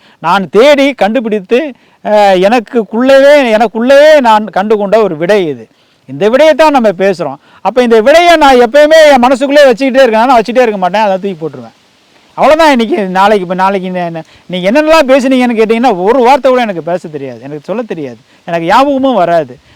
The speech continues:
அப்ப இந்த விடையெல்லாம் என் மனதுக்குள்ளேயே இருக்குது. ஆனா அந்த விடையெல்லாம், அந்த விடையிலேருந்து நான் வெளியில வந்துட்டேன்.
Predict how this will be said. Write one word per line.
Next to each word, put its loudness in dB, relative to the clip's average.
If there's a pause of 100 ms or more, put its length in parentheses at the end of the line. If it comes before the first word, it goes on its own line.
(120)
அப்ப -4
இந்த 0
விடையெல்லாம் 2
என் 0
மனதுக்குள்ளேயே 0
இருக்குது. 0 (260)
ஆனா 0
அந்த 0
விடையெல்லாம், 2
அந்த -2
விடையிலேருந்து 0
நான் -2
வெளியில -4
வந்துட்டேன். -18